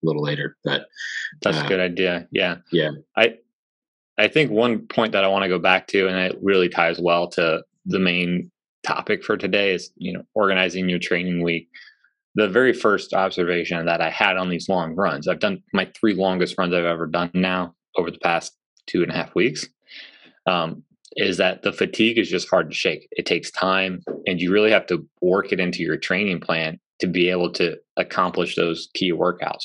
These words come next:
Speaker 2: well.
Speaker 1: Right.
Speaker 2: Can you give me any feedback on that before we kinda dive into the, the main topic, or, or maybe it just makes sense to dive into the main topic right away?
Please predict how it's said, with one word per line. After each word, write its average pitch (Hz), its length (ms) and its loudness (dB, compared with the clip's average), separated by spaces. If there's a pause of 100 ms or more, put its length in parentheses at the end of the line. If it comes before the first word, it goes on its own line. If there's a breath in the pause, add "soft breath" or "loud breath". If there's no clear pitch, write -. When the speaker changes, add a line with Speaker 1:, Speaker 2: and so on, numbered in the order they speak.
Speaker 2:
well. - 380 -2 (1080)
Speaker 1:
Right. 71 180 -4 (420)
Speaker 2:
Can 95 140 2
you 285 100 8
give 135 140 6
me 117 140 2
any 92 260 -2
feedback 98 440 2
on 85 180 0
that 92 260 0
before 87 320 0
we 82 100 0
kinda 87 260 -2
dive 82 300 0
into 90 640 0 (140)
the, 90 120 2
the 92 140 -2
main 92 240 0
topic, 95 380 0
or, 80 400 -2
or 80 80 0
maybe 80 240 -2
it 78 60 -4
just - 220 -6
makes 78 200 -4
sense 80 180 -6
to 82 80 -6
dive 80 200 -2
into 80 160 -4
the 78 60 -4
main 80 200 -4
topic 78 380 -4
right 80 160 -2
away? 78 240 -4